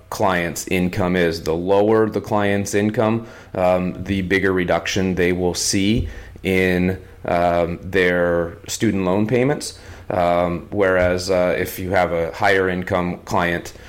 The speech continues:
um, they won't notice that much of a change i-, from their payment with regards to the poverty line deduction. Um, and that's, uh, as we go over in the coursework, we, we talk about,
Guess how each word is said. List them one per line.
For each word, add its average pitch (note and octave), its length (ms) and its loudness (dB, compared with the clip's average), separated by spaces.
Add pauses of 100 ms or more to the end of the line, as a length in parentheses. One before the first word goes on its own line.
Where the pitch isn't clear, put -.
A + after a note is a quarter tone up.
(180)
um, E2+ 560 0
they F#2 360 0
won't F#2+ 460 0
notice G2+ 460 2
that - 260 0
much F2 260 -2
of D#2+ 100 -2
a D#2 40 -4
change F2+ 640 0
i-, E2 380 0
from - 400 -2
their E2 140 2
payment F#2 360 0
with E2+ 140 -6
regards D#2+ 380 0
to E2 100 -6
the - 20 -8
poverty F2 380 0
line D#2 180 -2
deduction. D#2 520 -4 (360)
Um, D#2 420 0
and F2 200 0
that's, - 520 -2
uh, D#2+ 440 -2 (960)
as G2 320 4
we G#2 100 -4
go G#2+ 260 4
over F2+ 240 0
in D#2+ 80 -4
the E2 80 -6
coursework, F#2+ 640 0
we, F2+ 160 -2
we F2+ 160 -4
talk F#2 280 0
about, E2+ 340 0